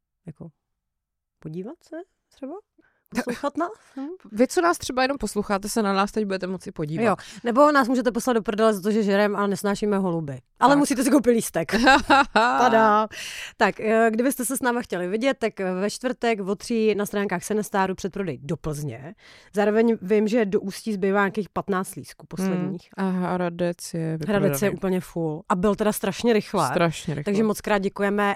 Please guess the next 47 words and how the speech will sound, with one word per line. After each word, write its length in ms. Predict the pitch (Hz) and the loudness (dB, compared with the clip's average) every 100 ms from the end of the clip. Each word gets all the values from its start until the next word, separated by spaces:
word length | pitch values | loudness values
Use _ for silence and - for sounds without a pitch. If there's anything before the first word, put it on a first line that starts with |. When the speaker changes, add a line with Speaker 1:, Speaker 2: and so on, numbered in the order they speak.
| 156 | -2
Speaker 1:
Hrade-, 420 | 185 240 208 220 - - | 0 2 4 0 -2 -4
naši 220 | 214 247 | 0 2
hradečáci 680 | 233 208 220 - 214 - 226 | 4 6 6 8 6 6 2
nám 160 | 214 | 4
rozumějí. 460 | 208 196 226 214 180 | 2 2 2 2 2
Speaker 2:
To 60 | |
budou 180 | 208 247 | 6 4
por-, 300 | 247 233 220 | 4 0 -2
podle 200 | 226 233 | 2 4
mě 120 | 233 226 | 6 6
i 60 | |
ty 100 | 247 | 6
pardubáci 680 | 254 220 226 254 180 151 - | 8 8 8 6 6 4 0
Speaker 1:
Jo. 40 | 175 | -6
Speaker 2:
totiž, 320 | 185 - 147 | -6 -6 -4
Speaker 1:
Jo. 80 | 196 165 | -4 -4
Speaker 2:
který 280 | 208 190 196 | -2 0 2
naštěstí 460 | 190 - 214 - | 0 0 -4 -2
se 140 | - 214 | 2 6
na 60 | |
nás 200 | 202 220 | 8 6
nenasrali 560 | 214 208 - 220 196 202 | 4 2 4 4 6 4
a 60 | 196 - | 2 -4
asi 200 | - - | -8 -4
pojedou 260 | 190 185 180 | 2 2 2
do 120 | 180 | 2
Hradce. 340 | 175 170 - 190 | 0 -2 -4 -4
Speaker 1:
Říká 160 | 180 | -4
se 100 | 180 214 _ | -4 -6 _
pardubáci, 520 | - 151 156 139 185 - | -6 -6 -6 -8 -6 -2
Speaker 2:
Právě 160 | 185 | 2
Speaker 1:
nebo 80 | 180 | 2
Speaker 2:
se 120 | 180 | 2
říká 100 | 185 | 0
prej-, 180 | 202 180 | 2 2
Speaker 1:
pardubečáci? 400 | 170 196 175 - - | 4 2 0 -4 0
Speaker 2:
právě 240 | 170 170 | 2 2
se 100 | 180 | -2
prej 160 | 180 175 | -2 0
říká 260 | 175 226 | 4 6
Speaker 1:
Pardubáci? 100 | 311 175 180 | 8 6 4
Speaker 2:
pardubáci. 520 | 202 156 135 - - | 2 2 -2 -6 -8
Speaker 1:
To 80 | 175 | -4
zní 120 | 180 | -2
jak 80 | 175 | -2
nějaká 220 | 165 185 | -4 -6
houba. 560 | 175 143 147 226 220 | -6 -8 -8 -8 -8